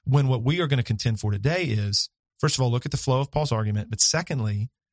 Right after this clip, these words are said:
one of the things that the scriptures wholesale reveal is law and gospel, and use that, that tool,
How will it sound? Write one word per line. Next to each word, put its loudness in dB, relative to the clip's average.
one 4
of 0
the 2
things 2
that -4
the -2
scriptures 0
wholesale 2
reveal 0
is 0
law 2
and 0
gospel, -2
and 4
use 0
that, -4
that -2
tool, -2